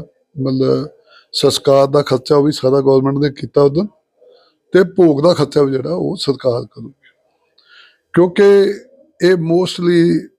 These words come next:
ਲਗਭਗ ਸਭ ਬਹੁਤ ਹੀ ਗਰੀਬ ਬੰਦੇ ਆ। ਮੈਂ ਵੀ ਸਾਰਿਆਂ ਦੇ ਘਰੇ ਗਿਆ ਸੀਗਾ, ਬੜੇ ਗਰੀਬ ਬੰਦੇ ਆ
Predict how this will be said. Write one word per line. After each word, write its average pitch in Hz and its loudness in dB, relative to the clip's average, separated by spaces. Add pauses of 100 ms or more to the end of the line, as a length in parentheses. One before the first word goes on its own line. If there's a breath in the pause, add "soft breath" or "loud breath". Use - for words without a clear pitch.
(140)
ਲਗਭਗ 156 0
ਸਭ 139 -2
ਬਹੁਤ 170 2
ਹੀ 165 0
ਗਰੀਬ 139 4
ਬੰਦੇ 127 0
ਆ। 127 2
ਮੈਂ 131 0
ਵੀ 139 0 (200)
ਸਾਰਿਆਂ 131 0
ਦੇ 131 -2
ਘਰੇ 127 0
ਗਿਆ 123 0
ਸੀਗਾ, 131 -12 (880 soft breath)
ਬੜੇ 156 4
ਗਰੀਬ 160 2
ਬੰਦੇ 147 2
ਆ 180 -2